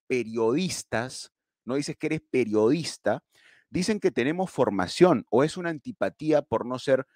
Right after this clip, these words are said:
de Alianza o de la U". Tu papichulo Vegeta, como esta es una noche de responderles a ustedes, yo les digo, cualquier señal, cualquier atisbo, cualquier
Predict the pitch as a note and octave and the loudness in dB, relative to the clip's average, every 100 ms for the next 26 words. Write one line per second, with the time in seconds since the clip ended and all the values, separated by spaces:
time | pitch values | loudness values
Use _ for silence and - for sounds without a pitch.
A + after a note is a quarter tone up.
0 | _ _ G2 A2 G#2 A#2 C3 C3+ - C3+ | _ _ -2 0 2 2 2 0 -4 -6
1 | - F#2 E2+ E2 F2+ F2+ - _ _ _ | -4 -2 -2 2 2 2 -2 _ _ _
2 | _ _ _ _ - - A2 G#2+ G2 - | _ _ _ _ -8 -2 0 0 -2 -4
3 | C#3+ C3+ A2+ A#2+ - B2+ G2+ A2 A#2+ C3+ | -2 -2 -2 -4 -6 -6 -6 -6 -6 -2
4 | B2 B2 B2 B2+ G#2+ F#2+ G2 G2 A2+ A#2+ | 0 0 0 0 0 -2 -2 0 2 0
5 | A2 F2+ - A2 G2 A2+ _ _ _ _ | -2 -4 -2 0 0 -4 _ _ _ _
6 | _ _ G2 A#2+ A2+ G2 A#2+ G#2 G#2 - | _ _ 4 6 6 4 4 4 2 -2
7 | _ _ _ _ _ - B2 A#2 - G3+ | _ _ _ _ _ 0 0 -4 -4 -2
8 | G3 - - C3+ A2+ A#2 C#3 A#2+ A2+ - | -4 -12 -10 -8 -6 -2 0 0 -2 0
9 | F#2+ - B2 - A2 G#2 - D#3 - F#2 | -2 0 -4 -2 -4 -6 -10 -12 -10 -6
10 | F#2 F#2+ _ G#2+ G#2 - D3 D#3 - | -6 -6 _ 0 0 2 2 2 0